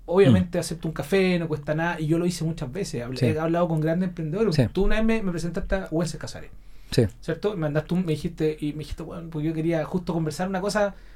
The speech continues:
Speaker 1: que tenía que hablar con un tipo como a ese nivel".
Speaker 2: Con Wences, yo creo que Wences ya no se,
Speaker 1: ¿Cachai?
Speaker 2: ya no se acuerda de mí,
Speaker 1: No,
Speaker 2: pero
Speaker 1: y de ninguno de los dos, pues, bueno, obviamente. Pero,
Speaker 2: <laughs>
Speaker 1: pero tú me decís, "Oye, pero escribámosle a Wences, pues, weón". Y yo, "Ah, ya, pues".
Speaker 2: Y tenía la media verso yo en ese tiempo,
Speaker 1: Sí,
Speaker 2: weón.
Speaker 1: pues, weón. Y vos le mandaste una intro y, weón, se van a los dos días,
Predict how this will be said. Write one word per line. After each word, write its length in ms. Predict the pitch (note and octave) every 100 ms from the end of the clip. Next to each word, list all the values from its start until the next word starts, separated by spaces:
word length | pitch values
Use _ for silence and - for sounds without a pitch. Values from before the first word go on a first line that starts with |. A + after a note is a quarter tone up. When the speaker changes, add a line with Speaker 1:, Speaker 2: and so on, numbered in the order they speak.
| - - -
Speaker 1:
que 80 | E3+
tenía 220 | G#3+ A3+
que 60 | G3+
hablar 200 | A3 A3
con 120 | G#3+
un 80 | F3+
tipo 200 | A3 G#3
como 200 | E3 -
a 80 |
ese 160 | - A3+
nivel". 220 | F#3 G#2+
Speaker 2:
Con 140 | G#2+ A#2+
Wences, 200 | A#2+ A#2+
yo 60 | B2
creo 120 | C3+
que 80 | B2
Wences 240 | C3 -
ya 80 | C3
no 80 | D3
se, 40 |
Speaker 1:
¿Cachai? 140 | A3
Speaker 2:
ya 80 | C#3
no 60 | C3+
se 80 | B2+
acuerda 240 | B2+ B2+
de 60 | B2+
mí, 60 |
Speaker 1:
No, 240 | A3 D4 D#4+
Speaker 2:
pero 40 |
Speaker 1:
y 100 | A#3
de 140 | A3 G#3
ninguno 220 | G#3+ C4+
de 40 |
los 80 | B3+
dos, 160 | C4+ -
pues, 120 | C#3+ B2
bueno, 180 | D#3
obviamente. 480 | G3+ G3+ F#3 - G#2+ - - - - -
Pero, 380 | F3+ F#3 F#3 -
Speaker 2:
<laughs> 40 |
Speaker 1:
pero 220 | - F3+ F#3
tú 120 | G#3+
me 100 | A3
decís, 320 | A3+ A#3 A3+
"Oye, 220 | F#3 A#3 A3+
pero 240 | G3 F#3+
escribámosle 440 | - F3+ G#3+ B3
a 20 | A#3+
Wences, 280 | C#4+ - -
pues, 160 | F2+
weón". 120 | D#2 - - - - - -
Y 60 | -
yo, 160 | - -
"Ah, 140 | - -
ya, 120 | -
pues". 140 | - D#4+ - - - -
Speaker 2:
Y 80 | C#3
tenía 200 | C3+ F3
la 60 | G3+
media 160 | G#3+
verso 260 | - - D#3
yo 60 |
en 80 | D3+
ese 120 | D#3
tiempo, 160 | D3 E3
Speaker 1:
Sí, 120 | -
Speaker 2:
weón. 160 | E4 F#3
Speaker 1:
pues, 140 | G#2+
weón. 40 | A#2
Y 60 |
vos 180 | C3+ F3+
le 120 | G#3
mandaste 360 | D3+ C3+ D3+ G3+
una 140 | F3 F3
intro 320 | A#3 - C4
y, 120 | A#3
weón, 180 | F#3 A3+
se 180 | - A3
van 180 | G#3 A3
a 20 |
los 160 | E3+
dos 180 | E3 F3
días, 300 | F#3 F3 F#3+